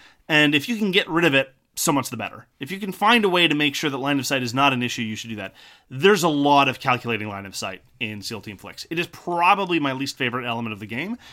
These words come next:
and it's something you have to do all the time. Now, you don't have to worry about what your co-, what your own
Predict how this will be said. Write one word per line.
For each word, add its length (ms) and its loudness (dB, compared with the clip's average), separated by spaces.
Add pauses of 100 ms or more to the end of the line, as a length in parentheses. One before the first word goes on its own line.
(120)
and 80 -4
it's 60 -4
something 180 -6
you 60 0
have 80 -2
to 80 -10
do 100 -4
all 240 -4
the 80 -4
time. 320 -10
Now, 240 0 (440)
you 200 -6
don't 320 0
have 260 0
to 80 -2
worry 440 0
about 320 -2
what 280 0
your 120 -6
co-, 240 -8
what 340 -4
your 260 2
own 460 0